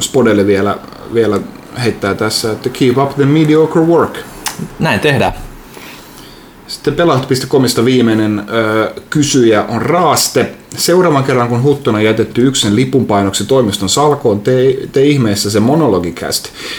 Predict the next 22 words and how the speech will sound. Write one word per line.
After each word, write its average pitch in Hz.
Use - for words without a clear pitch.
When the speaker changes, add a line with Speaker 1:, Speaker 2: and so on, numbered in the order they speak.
Speaker 1:
Tulisi 117
ainakin 117
moinen 123
koettu, 160
ja 113
olisihan 113
se 113
mielenkiintoista 110
kuulla, 127
miten 95
kauas 95
tangentille 101
herra 101
pääsee, 147
kun 127
kukaan 131
ei 120
ole 120
keskeyttämässä 92
nerokkaita 95
höpinöitä." 104
Speaker 2:
<laughs> -